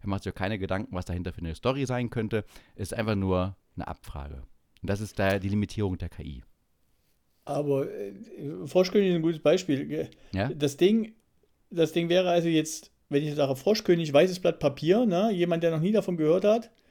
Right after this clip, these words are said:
Speaker 2: und sage, „Froschkönig“, ne?
Speaker 1: Mhm.
Speaker 2: Sucht er jetzt nach einem Frosch mit einer Krone drauf? Oder weil, weil der, weil ein Froschkönig an sich, ne, ist ja jetzt, äh,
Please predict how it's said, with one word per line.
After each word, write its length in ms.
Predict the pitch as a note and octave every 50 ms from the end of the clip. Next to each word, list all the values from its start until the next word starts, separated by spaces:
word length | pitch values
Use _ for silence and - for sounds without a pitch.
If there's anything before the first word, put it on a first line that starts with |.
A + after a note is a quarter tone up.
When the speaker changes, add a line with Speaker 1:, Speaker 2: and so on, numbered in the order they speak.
| _ _ _ _ _ _ _ -
Speaker 2:
und 60 | D3
sage, 240 | C#3 D3 D3 D3+ D#3
„Froschkönig“, 800 | - - - D#3 E3 - - - B2+ A#2 G#2+ G2+ G2+ A2 - - - _
ne? 220 | - A#2+ B2+ E3+
Speaker 1:
Mhm. 160 | A3+ A#3 - - _ _ _ _ _ _ _ _ _ _ _ _ _ _ _ _ _ _ _ _ _ _
Speaker 2:
Sucht 300 | - - - F#3 F#3 F3+
er 80 | G#3 F3
jetzt 220 | D#3+ D#3+ D#3 -
nach 140 | - D#3 D3
einem 120 | D3+ D3 C3
Frosch 240 | - D#3+ F3 F3
mit 120 | - F3 -
einer 120 | C3+ B2
Krone 320 | - C#3+ D3+ F#3+ A#3 B3 A#3
drauf? 420 | A3 G#3 A3 A#3 B3 C4 - -
Oder 320 | D3+ C#3 C3+ C3 C3 B2+
weil, 220 | B2+ C3 C3+ C3 B2+
weil 180 | B2+ B2 B2
der, 260 | A#2+ B2 A#2+ B2+ B2 B2
weil 140 | A2+ A2+
ein 80 | A2+ A2
Froschkönig 580 | A2 - F3 G#3 - - E3 D#3 D3 C3+ B2+ B2+
an 100 | A2+ A2
sich, 280 | C3 F3 A#3+ A3 -
ne, 300 | D3+ C3 C3+ F3 F#3 E3
ist 160 | A2+ C#3+ C3
ja 100 | - C#3+
jetzt, 380 | C3 C3+ C#3 C#3 - - - -
äh, 160 | D3 C#3 C3+